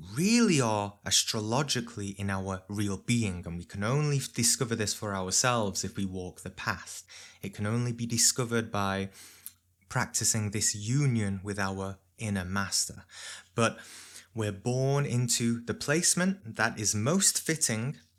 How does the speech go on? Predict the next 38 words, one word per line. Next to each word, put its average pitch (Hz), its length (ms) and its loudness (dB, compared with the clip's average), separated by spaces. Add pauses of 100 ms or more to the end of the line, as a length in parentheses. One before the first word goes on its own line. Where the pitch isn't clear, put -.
(260)
not 139 240 0
for 202 240 -2
our 170 260 -2
being, 110 560 -2 (260)
but 104 120 -2
for 117 320 -6
our 107 360 -4 (160)
ego. 117 400 -2 (180)
So, 113 340 4
for 117 200 0
example, 117 520 2
after 110 240 -2
discovering 107 640 2
my 101 180 2
own 185 260 4
previous 104 540 0
life, 98 260 -2
it 98 120 -4
makes 104 260 -2
complete 117 420 4
sense 165 500 4
that 101 280 -2
I 104 120 0
was 101 160 -2
born 95 340 -2
as 95 140 -2
Leo 110 480 2
in 104 180 0
this 233 260 4
life, 98 320 -6
because 101 360 -4
I 113 140 -2
had 135 220 0
a 120 60 -4
lot 117 240 -4
of 110 200 -6
pride 131 520 -2
in 98 320 -2